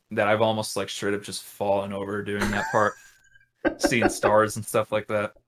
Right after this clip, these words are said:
Speaker 2: About to pass out.
Speaker 1: Yeah, very, very out of
Speaker 2: God
Speaker 1: breath.
Speaker 2: damn. Jeez. <clears throat> All right, so let's see. Um, I know I mentioned to you the other day, I'm like, we should jam some songs that we're into right now. Um,
Speaker 1: Yeah.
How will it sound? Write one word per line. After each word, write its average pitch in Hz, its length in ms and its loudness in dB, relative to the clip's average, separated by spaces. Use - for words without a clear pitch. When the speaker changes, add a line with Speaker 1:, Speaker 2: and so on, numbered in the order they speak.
Speaker 2:
About 143 280 0
to 92 60 -4
pass 87 340 -6
out. 87 300 -6
Speaker 1:
Yeah, 107 360 4
very, 104 300 2
very 104 360 2
out 101 120 2
of 98 60 -4
Speaker 2:
God - 20 -6
Speaker 1:
breath. 104 220 0
Speaker 2:
damn. 65 260 -14
Jeez. 76 420 -10
<clears throat> - 200 -6
All 165 60 8
right, 123 380 4
so 131 140 -2
let's 147 280 2
see. 104 240 4
Um, 92 460 2
I 110 60 0
know 113 140 4
I 110 80 4
mentioned 104 340 0
to 101 80 -2
you 95 180 0
the 82 80 0
other 82 240 -2
day, 78 340 -2
I'm 76 100 -4
like, 73 180 -6
we 80 120 -4
should 78 220 -10
jam 78 380 -6
some - 220 -10
songs 82 640 -2
that 80 140 -2
we're 76 160 -2
into 80 300 -2
right 82 220 -2
now. 85 320 -4
Um, 71 460 -6
Speaker 1:
Yeah. 98 360 -6